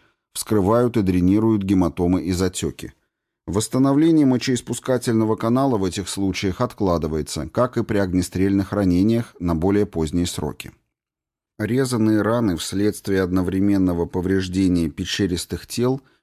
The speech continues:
в первую очередь требуют остановки кровотечения. Края повреждённой уретры тщательно соединяют швами, рану ушивают.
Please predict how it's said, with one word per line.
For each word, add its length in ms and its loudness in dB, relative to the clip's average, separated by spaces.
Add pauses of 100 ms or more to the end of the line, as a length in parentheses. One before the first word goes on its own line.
(120)
в 100 -20
первую 400 2
очередь 420 0
требуют 480 0
остановки 600 -2
кровотечения. 920 -6 (440)
Края 360 2
повреждённой 800 0
уретры 460 0
тщательно 560 -2
соединяют 720 -2
швами, 480 -6 (160)
рану 360 0
ушивают. 800 -4